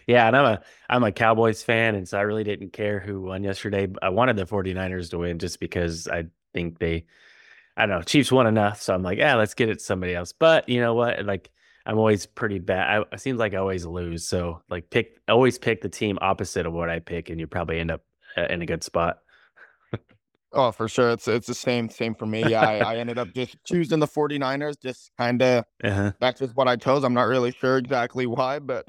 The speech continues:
Speaker 2: obviously <laughs> they ended up losing. So I was like, "Man, you know, maybe my choices are always wrong too."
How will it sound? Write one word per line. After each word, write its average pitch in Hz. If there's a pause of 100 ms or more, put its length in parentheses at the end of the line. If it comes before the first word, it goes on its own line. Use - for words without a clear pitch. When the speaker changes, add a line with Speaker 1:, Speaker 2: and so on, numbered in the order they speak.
Speaker 2:
obviously 113 (100)
<laughs> - (100)
they 143
ended 123
up 113
losing. 107
So 104
I -
was 101
like, 95
"Man, 104
you 98
know, 107 (380)
maybe 113
my 107
choices 101
are 107
always 104
wrong 101
too." 110